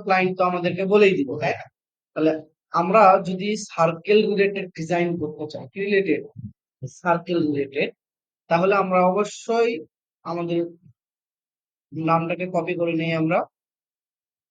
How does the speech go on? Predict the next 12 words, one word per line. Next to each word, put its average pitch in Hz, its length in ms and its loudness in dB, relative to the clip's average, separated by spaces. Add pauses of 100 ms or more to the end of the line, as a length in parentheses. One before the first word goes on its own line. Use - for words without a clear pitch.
(600)
এই 160 60 -2 (100)
নামটাকে 160 440 -2
আমরা 226 220 -8
কপি 165 240 -4
করলাম, - 280 -12 (2500)
কপি 160 300 -2
করে 185 140 2 (100)
আমাদের 180 280 2 (140)
ইলাস্ট্রেটরে 175 560 -2 (440)
পেস্ট 160 280 -4
করে 143 200 -2
দিলাম। 135 240 -6